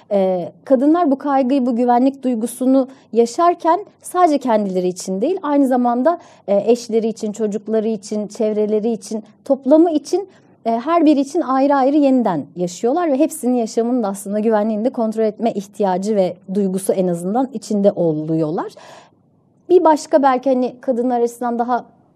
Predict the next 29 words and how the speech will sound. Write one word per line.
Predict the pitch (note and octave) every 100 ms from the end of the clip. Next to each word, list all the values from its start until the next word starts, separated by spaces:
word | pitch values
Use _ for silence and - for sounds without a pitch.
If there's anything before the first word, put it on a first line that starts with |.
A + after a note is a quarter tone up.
| _ _ -
toplam, | B3+ A3+ A#3 A#3 G#3
e, | A3+ A3 G#3 G#3 G3+ G3
tabloyu | A3+ G#3+ A#3 A#3 G3
zorlaştıran | G3+ A3 A3 G#3+ - A3
şeylerden | A3 A3 G#3+ G#3+ A3 A#3
bir |
tanesi | B3+ A3 A3 -
olarak | A#3 B3+ G3 G3
da | E4+
şunu | - C#4+
söyleyebiliriz. | C4+ A3 F3 E3 D#3 D3+ D3+ C4 - - - - - - G#3
E, | G3+ F#3+ - -
hali | C#4+ E4 D#4
hazırda | D4+ C#4 C#4 C4+ B3+
bütün | C4 E4+ E4
bu |
yaşadığımız | C#4 C#4 A#3 C4 A#3+
ortamın | B3 B3 C4 B3 B3
kendisi, | B3+ B3 C4 C#4+ - C#4 D#4+ _ -
hani | G#3+ A#3
bu |
kadar | D4+ C4 B3
hayatımıza, | B3+ A#3 A#3 B3 A#3+
canımıza | A3 A3+ A#3 A#3
tak-, | A#3+ A#3 A#3 -
e, | G#3 G3+ F#3 E3
kastedecek | A#3+ A#3 B3+ A#3 A3 B3 A#3
bir | A3+
noktada | A3+ A3 - A3+ B3